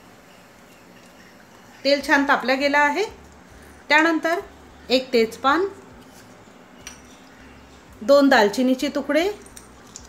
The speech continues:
दोन, अ, हिरवी वेलची आणि काळी मिरी हे आपण या मसाल्या, हे मसाले आपण घालून घेऊया. त्यानंतर एक चिरलेला कांदा,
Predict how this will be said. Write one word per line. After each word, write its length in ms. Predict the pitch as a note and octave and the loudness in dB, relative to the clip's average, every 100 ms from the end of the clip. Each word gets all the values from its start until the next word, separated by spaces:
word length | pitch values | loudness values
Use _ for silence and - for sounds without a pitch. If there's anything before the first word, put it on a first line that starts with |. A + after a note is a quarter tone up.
| - - - | -20 -20 0
दोन, 380 | B3+ C#4 C#4 C4+ | 6 6 6 4
अ, 260 | B3 A#3+ A#3 | 2 0 2
हिरवी 300 | A#3+ A#3+ C#4 A3 - | 0 2 0 -2 -4
वेलची 500 | A#3+ C4 B3+ E4 G4 - - | 2 2 2 -2 -4 -6 -2
आणि 180 | B3 C4+ | 0 2
काळी 340 | D4 B3 C4 | 4 4 4
मिरी 260 | B3 G#3+ F#3+ | 4 2 0
हे 360 | F3+ - - | -4 -10 -2
आपण 280 | B3 B3+ C4 | 0 2 2
या 140 | C4 B3 | 2 0
मसाल्या, 720 | A#3+ B3+ B3 B3 - A#3 A3+ | -2 0 -2 -4 -8 -8 -2
हे 160 | A#3 | 0
मसाले 360 | C4+ B3+ C4+ B3+ | 2 0 0 0
आपण 220 | B3 C4 | 0 0
घालून 280 | A#3+ G#3+ A#3 | 0 0 2
घेऊया. 340 | B3+ C4 D4 G#4 - - - - - - - - - - - - - | 2 2 2 -4 -8 -18 -18 -20 -20 -20 -20 -20 -20 -20 -20 -12 -2
त्यानंतर 500 | C4+ D4 C4+ C#4+ D#4 - - - - - - - - - - - | 0 0 0 -2 -2 -8 -20 -20 -20 -20 -20 -20 -20 -20 -20 -4
एक 420 | A#3+ B3+ - - | 0 0 -4 -14
चिरलेला 440 | - B3+ B3 B3 B3 | -4 0 2 2 2
कांदा, 420 | A#3+ G#3 G#3+ | 0 0 0